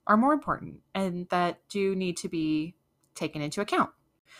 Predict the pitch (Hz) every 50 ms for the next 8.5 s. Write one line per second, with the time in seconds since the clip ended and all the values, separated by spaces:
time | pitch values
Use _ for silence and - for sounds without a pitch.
0 | - - - - - - 262 254 254 254 233 240 254 - - 269 311 320 - -
1 | 247 240 233 - 220 - - - - 202 202 - - - 190 185 185 180 175 170
2 | 170 170 175 180 180 - - 175 - 202 175 - 160 156 151 - - 160 151 -
3 | - - 156 151 151 151 147 - 170 165 156 151 143 143 143 147 - - - -
4 | - _ _ _ _ - 180 185 220 262 285 311 349 311 269 214 202 202 226 226
5 | 202 190 - 175 - - 202 185 175 170 160 160 160 165 175 175 175 - - -
6 | 175 - - - - - 240 220 220 220 214 220 - - - 190 180 185 208 226
7 | 220 - 220 202 196 190 185 175 170 - - 165 156 156 - - 156 139 - 151
8 | - - 87 87 - - - - - -